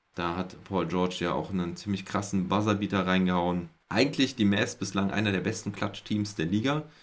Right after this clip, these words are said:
die Saison. Auch verrückt, das so sagen zu können. Doch das war halt auch überwiegend gegen schlechtere Teams, gegen die sie dann gerade noch so mit Hängen und Würgen gewonnen haben.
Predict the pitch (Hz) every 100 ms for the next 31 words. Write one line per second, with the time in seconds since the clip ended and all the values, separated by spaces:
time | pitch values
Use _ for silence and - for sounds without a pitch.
0 | - - 120 120 120 127 123 - - 117
1 | 113 113 107 104 104 104 101 101 104 -
2 | - 104 98 98 - - 92 90 - -
3 | - - 90 - - 82 90 92 82 -
4 | - - 95 90 87 90 87 85 87 85
5 | 82 95 98 98 82 - 92 95 - -
6 | _ _ - 87 87 87 87 85 87 82
7 | 87 82 90 87 82 - 87 87 85 -
8 | _ _ - 92 98 107 101 90 90 104
9 | 107 101 90 90 95 82 78 85 90